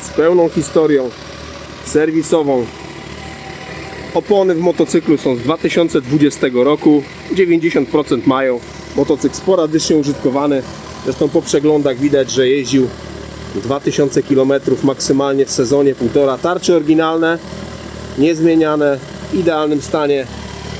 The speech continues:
Tutaj chłodnice, kolektory, wszystkie spinki, zapinki, wszystko, każda śrubka na swoim miejscu.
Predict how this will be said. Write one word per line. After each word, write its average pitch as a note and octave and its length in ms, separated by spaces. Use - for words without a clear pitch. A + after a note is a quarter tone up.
Tutaj F3+ 300
chłodnice, D#3 560
kolektory, D#3 920
wszystkie D3+ 440
spinki, D#3 480
zapinki, D3 720
wszystko, D#3+ 480
każda D3+ 340
śrubka C#3+ 500
na E3+ 180
swoim F3 380
miejscu. D#3 520